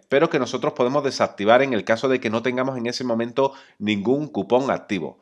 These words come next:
¿Por qué es importante desactivarlo si no tenemos ningún cupón en este momento configurado o activo? Bien, pues porque está comprobado que las personas, los usuarios, cuando entran en una tienda online y ven esta caja de aquí, automáticamente, ¿qué hacen?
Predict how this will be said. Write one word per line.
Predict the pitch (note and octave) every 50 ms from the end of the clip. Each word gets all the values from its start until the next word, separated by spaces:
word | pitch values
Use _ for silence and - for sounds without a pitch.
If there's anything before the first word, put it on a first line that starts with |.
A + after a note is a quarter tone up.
| - - - - - _
¿Por | - B2+ B2+ B2+
qué | F#3 G3
es | G3
importante | G#3 G#3 F#3+ F#3+ D3 B2+ C#3 - E3+ F3 E3 - C#3
desactivarlo | B2+ B2 - C#3 A#2+ - - B2 B2+ C#3+ D3 C#3+ B2+ A#2 A2+
si | - - A2+
no | A#2 A#2+
tenemos | - B2+ B2+ B2+ B2+ A2+
ningún | A2+ A2+ G#2 B2 B2
cupón | A2+ A#2+ A2+ A2+ A#2+ A#2+ A#2 A#2
en | A2+ A2+
este | A2+ - B2+
momento | A2 G#2+ G#2+ A2+ A2+ A2 A2 A2+ G#2+ G2+ -
configurado | G#2+ G#2 - - F#2+ G2 G#2+ B2 A2+ G#2+ G2+
o | G2 G2+
activo? | G2 - - F3 F3 A#2+ E2 D2 - - - - _ _
Bien, | A2 B2+ C3+ C3+ C3+ C3
pues | C3+ C#3+ C3+
porque | C3+ - B2+ A2+ - - A2+ A2 G#2 G2
está | F#2+ - - C3+ B2+ C3+ C3+
comprobado | - C3+ C#3 D3 C#3 - C#3 C3+ C3+ C3 B2 A2+ A2+ A2+ - - - - _
que | - B2 A#2+
las | A#2+ A#2 A#2
personas, | - A#2 G2 - C#3+ C3+ C3 B2+
los | A#2+ A#2
usuarios, | A2 G#2 - B2+ B2+ B2 A2+ A2+
cuando | - A2 G2+ G2+ A2
entran | A#2 B2 A2+ B2 A#2+ A#2+
en | A#2 A#2+
una | B2 A#2+ A#2
tienda | - A#2+ B2 A2+ A2+ A2
online | G#2 G#2+ A#2+ B2+ A#2+ G#2 F2+ F2 - _
y | B2 B2+
ven | C#3 D#3 C#3 A#2+ A2 -
esta | - E3+ E3 - - A#2+ G#2 -
caja | D3 - - G#2+
de | F2+ F2
aquí, | F2+ - C#3 C#3+ D3 - - _ - - - _
automáticamente, | - B2 B2 B2 C3 C3+ D#3 D#3 - - D#3 D#3 D#3+ D#3 D3+ D3
¿qué | - D#3 D#3+
hacen? | E3 D#3+ - A#2 F#2 D#2 -